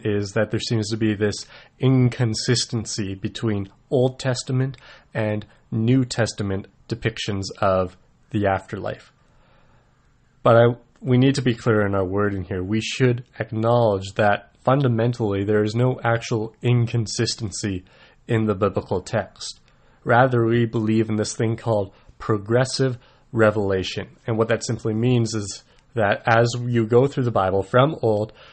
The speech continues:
to New Testament, it's not that we progress from an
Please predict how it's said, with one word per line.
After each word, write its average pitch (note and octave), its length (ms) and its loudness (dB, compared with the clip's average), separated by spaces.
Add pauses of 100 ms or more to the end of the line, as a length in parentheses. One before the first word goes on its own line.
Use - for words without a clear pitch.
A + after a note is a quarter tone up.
(100)
to A2+ 140 -6
New A2+ 160 2
Testament, G2+ 640 -4
it's - 260 -6
not C3+ 300 -2
that C3+ 160 -2
we A#2+ 260 -2 (760)
progress A2 420 4 (180)
from G#2 440 2 (120)
an A#2 180 0